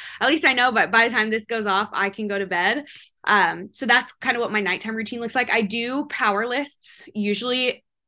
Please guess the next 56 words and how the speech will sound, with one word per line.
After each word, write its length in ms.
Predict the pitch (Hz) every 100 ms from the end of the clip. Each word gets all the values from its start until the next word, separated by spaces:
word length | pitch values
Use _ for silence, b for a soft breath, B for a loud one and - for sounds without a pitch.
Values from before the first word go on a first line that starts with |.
| -
like, 160 | 196
at 120 | 202
the 80 | 196
beginning 340 | 202 196 196 202
of 60 |
the 80 | 190
week. 260 | 180 185 190
So 120 | 208
as 120 | 190
far 200 | 190 185
as, 100 | 220
like, 160 | 240 226
tasks 540 | - 185 175 185 -
that 160 | - 208
I 60 |
have 200 | 208 208
throughout 240 | 208 208 202
the 80 | 185
week, 320 | 180 214 - B B B B
I, 220 | 240 240 208
I 80 | 233
try 220 | - 220
to 80 | 220
have 140 | 190
that 160 | 185 -
actually 320 | 180 - 196
all 180 | 170 175
planned 240 | 190 175
out 260 | 170 196 -
by 160 | 175
Monday. 540 | 180 175 170 208 240 254
So 220 | - 190
I, 280 | 180 190 190
I 60 | 202
usually 360 | 214 262 262
don't 180 | 226 214
have 100 | 202
to 80 | 202
stress 280 | - 190 190
too 80 | 208
much 140 | 190
about, 140 | 185
like, 140 | - 185
"Oh 60 | 214
my 100 | 202
gosh, 220 | 196 190
okay, 120 | 196
tomorrow's 360 | 202 208 190 185
Wednesday. 280 | 196 190 185
What 120 | 190
do 60 | 190
I 80 | 185
have 180 | 185
to 100 | -
do 160 | 190 190
tomorrow?" 460 | 202 226 254 285